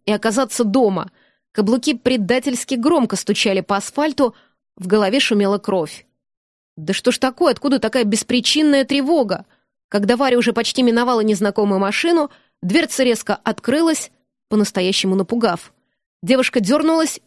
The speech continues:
и бросилась к спасительной двери в подъезд. "Варвара, подождите! Простите, не хотел вас напугать!" Услышав своё имя, Варя замерла и медленно обернулась. И чего перепугалась?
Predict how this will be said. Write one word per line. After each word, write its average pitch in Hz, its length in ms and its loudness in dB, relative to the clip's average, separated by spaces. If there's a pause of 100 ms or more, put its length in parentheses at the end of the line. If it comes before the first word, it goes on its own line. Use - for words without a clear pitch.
(140)
и 247 80 -2
бросилась 262 560 0
к - 80 -14
спасительной 220 580 0
двери 214 240 0
в - 60 -8
подъезд. 185 540 -4 (520)
"Варвара, 269 480 2
подождите! 240 720 0 (380)
Простите, 247 720 0
не 220 180 2
хотел 285 320 0
вас 220 200 -4
напугать!" 226 600 -2 (720)
Услышав 311 440 0
своё 254 280 0
имя, 220 540 -2 (640)
Варя 277 280 2
замерла 302 520 2 (380)
и 247 100 2
медленно 226 440 2
обернулась. 196 680 -2 (400)
И 190 100 -4
чего 226 260 0
перепугалась? 269 720 0